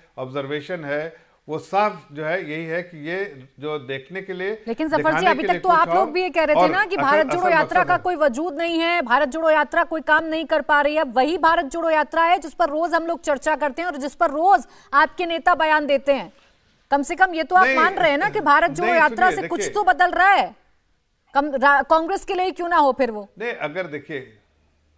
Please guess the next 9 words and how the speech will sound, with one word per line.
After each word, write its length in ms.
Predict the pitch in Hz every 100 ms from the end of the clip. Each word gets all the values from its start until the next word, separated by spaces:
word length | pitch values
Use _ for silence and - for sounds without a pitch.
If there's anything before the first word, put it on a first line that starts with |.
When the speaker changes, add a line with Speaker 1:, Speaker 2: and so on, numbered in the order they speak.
| _ _ _ _ _ _ _ _ _ _ _ -
Speaker 1:
नहीं 140 | 190
देखिए, 480 | 156 147 175 123 - _
हमारे, 680 | - 139 151 170 190 196 - -
अ-, 260 | 127 143 143
अगर 180 | 151 165
देखिए, 240 | 151 143
वाकई 340 | 139 131 135 160
भारत 300 | 135 139 151
जोड़ो 540 | 143 147 151 151 151